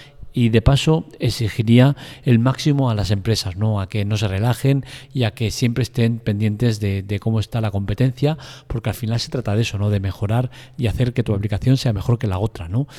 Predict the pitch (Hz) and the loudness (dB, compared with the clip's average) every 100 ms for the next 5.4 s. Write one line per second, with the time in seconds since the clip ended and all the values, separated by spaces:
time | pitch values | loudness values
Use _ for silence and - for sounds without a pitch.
0 | - - - - - 123 110 123 135 131 | -20 -20 -20 -20 -8 -6 -2 0 0 0
1 | 127 110 - 107 113 104 104 104 101 98 | -4 -4 -4 -4 -4 -4 -6 -4 -2 -2
2 | 98 113 - 104 104 110 - 120 120 127 | -4 -4 -2 0 2 0 2 2 4 2
3 | 120 110 - - 160 131 135 131 107 113 | 2 0 -2 -6 2 4 4 2 -2 -4
4 | 139 123 127 120 104 107 107 117 104 107 | -6 0 2 2 0 0 0 0 0 -2
5 | 107 101 95 | -2 -2 -4